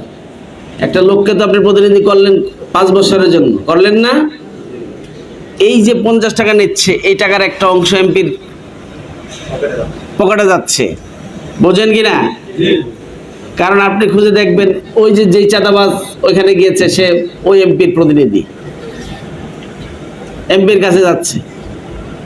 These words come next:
Speaker 1: কেন? এমপি তো আপনার, এমপি নির্বাচিত হয়েছে আপনাকে দুই হাজার টাকা দিয়া।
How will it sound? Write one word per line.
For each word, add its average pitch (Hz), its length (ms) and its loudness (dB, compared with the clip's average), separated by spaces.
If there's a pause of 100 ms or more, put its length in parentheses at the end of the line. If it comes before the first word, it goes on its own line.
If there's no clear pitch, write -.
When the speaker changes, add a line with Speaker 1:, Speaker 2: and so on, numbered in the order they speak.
(640)
Speaker 1:
কেন? 180 180 2 (1160)
এমপি 196 340 4
তো 220 80 2
আপনার, 208 260 2
এমপি 208 220 2 (560)
নির্বাচিত 190 440 4
হয়েছে 196 220 0
আপনাকে 180 280 0
দুই 180 160 4
হাজার 170 240 0
টাকা 165 200 2
দিয়া। 147 240 2